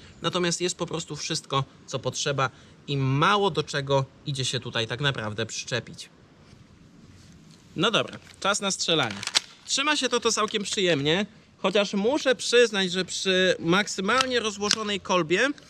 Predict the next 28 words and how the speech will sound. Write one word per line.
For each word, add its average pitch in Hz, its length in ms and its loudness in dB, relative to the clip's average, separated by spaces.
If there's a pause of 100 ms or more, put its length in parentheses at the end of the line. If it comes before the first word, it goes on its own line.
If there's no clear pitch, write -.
(760)
ona 302 280 4
przynajmniej 247 500 0
dla 220 220 2
mnie 233 200 -2
wciąż 233 360 0
jest 220 400 -4
troszeczkę 226 920 2
krótka. - 720 -2
Byłbym 226 320 -2
szczęśliwszy, 202 500 -6
jakby 185 180 -2
dało 202 240 2
się 185 240 0
wyciągnąć 185 480 -2
jeszcze 185 200 -4
te, 175 100 -6
powiedzmy, 175 380 0
dwa 160 180 0
centymetry 175 500 -2
dalej, 196 360 2 (580)
no 233 120 4
ale 233 120 4
powiedzmy, 208 340 -2
że 175 80 -8
to 190 100 -2
jest 170 140 2
taki 165 200 -4
szczegół. 110 400 -2